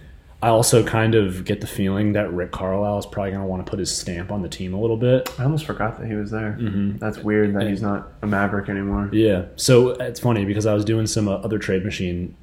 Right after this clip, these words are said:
Speaker 1: moves, and I was like, I found myself going between Indiana and Dallas, and then I was like, "Wait a second, Rick Carlisle.
Speaker 2: It's
Speaker 1: He's
Speaker 2: just
Speaker 1: not,
Speaker 2: weird.
Speaker 1: he's not gonna deal with Dallas."
Speaker 2: He's been, he's been in Dallas since we were, like, what, nine,
Speaker 1: He,
Speaker 2: ten?
Speaker 1: yeah, he
Speaker 2: Even before that,
Speaker 1: Yeah,
Speaker 2: maybe?
Speaker 1: exactly. Yeah.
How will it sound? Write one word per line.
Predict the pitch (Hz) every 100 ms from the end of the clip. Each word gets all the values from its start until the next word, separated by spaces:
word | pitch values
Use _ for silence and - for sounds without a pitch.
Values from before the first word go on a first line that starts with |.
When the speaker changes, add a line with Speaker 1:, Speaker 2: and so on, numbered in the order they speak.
| -
Speaker 1:
moves, | 92 87 95 95
and | 87
I | 90
was | 90
like, | 92 87 - -
I |
found | - 110 113
myself | 110 - 101 95 -
going | 101 101
between | 98 101 92
Indiana | 98 98 95 87 92 85
and | 78
Dallas, | 80 78 76 -
and | 90
then | 82
I | 80
was | 85
like, | 76 -
"Wait | 87
a | 76
second, | - 73 76 - - -
Rick | 95
Carlisle. | - 92 85 78 76
Speaker 2:
It's |
Speaker 1:
He's | 127 117
Speaker 2:
just | 139
Speaker 1:
not, | 113
Speaker 2:
weird. | 113 123 110
Speaker 1:
he's | 135
not | 143
gonna | 131 107
deal | 104 101
with | 101
Dallas." | 95 82 104 110 - -
Speaker 2:
He's | 160
been, | 165 190 170 -
he's | 147 156
been | 175 143
in | 104
Dallas | 117 160 -
since | 104 98 - -
we | 117 123
were, | 110
like, | 98
what, | 117 131 - - - -
nine, | 95 90 101 131 139
Speaker 1:
He, | 117
Speaker 2:
ten? | 104
Speaker 1:
yeah, | 139
he | 117
Speaker 2:
Even | 127 120
before | 104 104 104
that, | 123 127
Speaker 1:
Yeah, | 135
Speaker 2:
maybe? | 107
Speaker 1:
exactly. | 170 120 - 85
Yeah. | 95